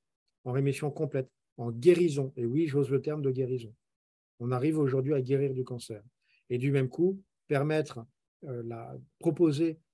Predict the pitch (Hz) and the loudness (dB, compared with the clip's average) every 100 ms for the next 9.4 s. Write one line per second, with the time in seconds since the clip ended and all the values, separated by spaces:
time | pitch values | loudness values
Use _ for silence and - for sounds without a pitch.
0 | _ - 123 131 131 135 131 151 143 127 | _ -10 -4 0 0 -2 -4 -4 -2 -2
1 | 123 123 117 135 156 _ _ 147 147 143 | -2 -4 -6 -6 -8 _ _ -4 -2 -2
2 | 147 127 131 156 143 123 139 131 _ - | -4 -2 -2 -2 -4 -4 -6 -8 _ -10
3 | 120 117 _ _ _ _ _ - - - | -10 -10 _ _ _ _ _ -20 -20 -20
4 | _ _ _ - 156 143 120 123 _ _ | _ _ _ -6 -4 -4 -6 -12 _ _
5 | _ - 139 139 147 131 123 143 139 117 | _ -2 -2 0 -4 -6 -6 -6 -6 -10
6 | - _ _ _ - 117 110 120 117 139 | -16 _ _ _ -14 -12 -10 -10 -4 0
7 | 135 120 - _ - 135 120 120 120 120 | 0 -2 -8 _ -18 -14 -12 -10 -8 -6
8 | 135 131 120 120 120 - 147 123 - 139 | -2 -2 -2 -4 -6 -4 -4 -4 -2 0
9 | 135 123 120 131 | 0 -2 -8 -16